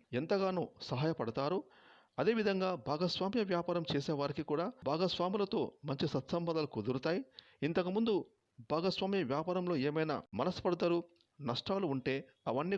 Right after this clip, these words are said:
కూడా ఈ సమయంలో తొలగిపోతాయి. మీ వ్యాపారాన్ని అభివృద్ధి చేయడానికి ఈ సమయం అనేది అనుకూల సమయంగా చెప్పుకోవచ్చు. అలాగే ఈ సమయంలో మీ యొక్క వ్యాపారాన్ని విస్తరించుకుంటారు. నూతనంగా వ్యాపారాన్ని కూడా మొదలు పెట్టుకోవచ్చు. స్త్రీలైనా పురుషులైనా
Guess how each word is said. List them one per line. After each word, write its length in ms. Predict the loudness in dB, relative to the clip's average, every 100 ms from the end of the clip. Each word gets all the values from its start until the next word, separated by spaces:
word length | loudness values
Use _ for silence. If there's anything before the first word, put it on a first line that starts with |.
| 0
కూడా 160 | 0 2
ఈ 60 | 2 2
సమయంలో 320 | 0 0 0 0
తొలగిపోతాయి. 540 | -2 -2 -2 0 0 -2 -6 -2
మీ 120 | 0 2
వ్యాపారాన్ని 520 | 0 2 2 2 0 -2 -6 -6
అభివృద్ధి 440 | 0 2 2 2 0 0 -2
చేయడానికి 480 | 2 2 2 0 -2 -4 2 2
ఈ 20 | 2
సమయం 320 | 0 2 2 2
అనేది 280 | 2 2 -2 -6 _ -4
అనుకూల 320 | 0 2 0 0
సమయంగా 380 | -2 0 0 -2 -4 -10 _ -4
చెప్పుకోవచ్చు. 580 | -4 -2 -2 0 -2 -4 -2
అలాగే 220 | 0 2 2 2
ఈ 40 |
సమయంలో 440 | 2 0 2 2 2
మీ 60 | 0
యొక్క 180 | -2 0
వ్యాపారాన్ని 460 | 0 0 0 0 -2 -6 -16 -6 -2
విస్తరించుకుంటారు. 800 | 2 2 0 -2 0 0 0 -2 -8 -20 _ 0
నూతనంగా 520 | 2 4 2 2 0 2
వ్యాపారాన్ని 420 | 0 2 0 0 0
కూడా 140 | 0 -2 _ _ -2
మొదలు 220 | 0 0 -2
పెట్టుకోవచ్చు. 540 | -4 -4 -2 0 -2 -4 -8
స్త్రీలైనా 520 | -6 0 4 4 4 2 0
పురుషులైనా 460 | 0 2 2 0